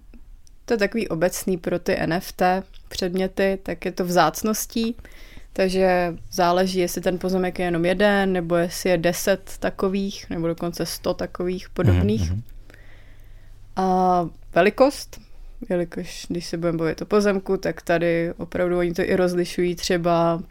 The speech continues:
Speaker 1: pět krát pět nebo pět na pět metrů.
Speaker 2: Mhm.
Speaker 1: Eh, rozdělují to, eh, ty parcely, takže pak podle velikosti. A i můžou být na tom pozemku nějaké zdroje.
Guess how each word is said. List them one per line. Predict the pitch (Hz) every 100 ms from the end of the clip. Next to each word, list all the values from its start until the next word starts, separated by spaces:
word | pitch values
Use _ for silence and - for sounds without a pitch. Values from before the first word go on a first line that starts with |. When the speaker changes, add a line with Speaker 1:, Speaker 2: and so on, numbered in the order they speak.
| -
Speaker 1:
pět | 190 170
krát | - 185 175 170
pět | - 180 175 175 170 - - - - -
nebo | 175 165
pět | 185 180
na | 185
pět | 170 170
metrů. | 190 196 202 185 185 - -
Speaker 2:
Mhm. | 110 92 123 - -
Speaker 1:
Eh, | 175 175 175
rozdělují | 175 196 190 196 180 180 185
to, | 185 180 180 - -
eh, | 175 170
ty | 175
parcely, | - 170 170 - 202 226 - - - - - - - - -
takže | - 175 170 175 170 180 165
pak | - -
podle | - 185
velikosti. | 180 165 185 - 214 - - 220 220 - - - - - - - -
A | 226 233 - -
i | 202 208 208
můžou | 202 196 196
být | 190 196
na | 190
tom | 196 190
pozemku | 196 190 190 185 - - 185 185 180
nějaké | 185 175 175 - 185 180
zdroje. | 170 160 185 185 165